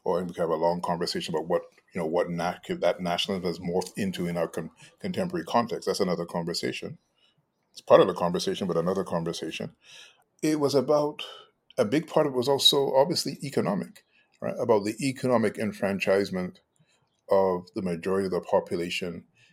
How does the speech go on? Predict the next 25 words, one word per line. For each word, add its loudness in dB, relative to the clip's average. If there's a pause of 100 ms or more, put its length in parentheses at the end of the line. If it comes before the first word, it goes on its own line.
(200)
in -4
this -6
province, 0 (280)
a -2
province 4
that 0
was, -4
a -12
province -2
that 0
was -6
the -4
wealthiest -2
province 0
by -8
and -6
large -4 (500)
in -6
the -4
Canadian -6
context. -6
There -4
was, -4
like, -10
the -8